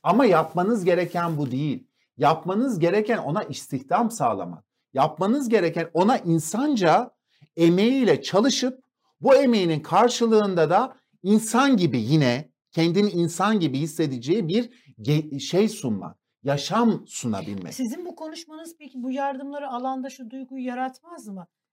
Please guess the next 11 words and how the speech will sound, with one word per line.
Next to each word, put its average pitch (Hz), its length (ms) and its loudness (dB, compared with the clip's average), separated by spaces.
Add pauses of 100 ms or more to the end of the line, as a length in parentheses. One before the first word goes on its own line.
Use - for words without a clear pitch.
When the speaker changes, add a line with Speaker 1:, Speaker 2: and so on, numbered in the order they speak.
(100)
Speaker 2:
"Eyvah 262 380 -6
bunlar 262 280 -6
gelecekler, 247 520 -10
yardımları 240 600 -8
kesecekler." 233 540 -2
Speaker 1:
Çok 254 120 -2
güzel. 131 360 -4 (1400)
Zaten 147 480 0
bunun 180 200 -2
propagandası 120 800 -2
yapılıyor. 107 380 -10